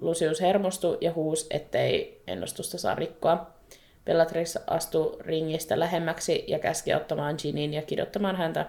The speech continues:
mutta pelastuspartio meni tiiviisti Ginin ympärille suojellakseen tätä.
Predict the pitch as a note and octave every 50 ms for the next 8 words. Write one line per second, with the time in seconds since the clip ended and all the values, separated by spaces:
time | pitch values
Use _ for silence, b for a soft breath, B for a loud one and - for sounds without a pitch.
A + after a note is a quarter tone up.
0 | - - - C3 - - D#3 D#3 B B B B B B B B - - - -
1 | - - - - - D3+ D3+ D#3 D#3 D#3 D3+ D3+ D#3 D3+ D#3 D3+ - C#3+ C#3+ D3
2 | D3 D3 D3+ D3+ - D3+ - - C#3+ C#3+ C#3+ D3+ D3 D3 D3+ D3+ C#3+ D3 D3 D3+
3 | E3+ - - - D3 D3+ D3+ D#3+ D#3+ E3+ - - - F3+ F3+ F3+ - - - G3+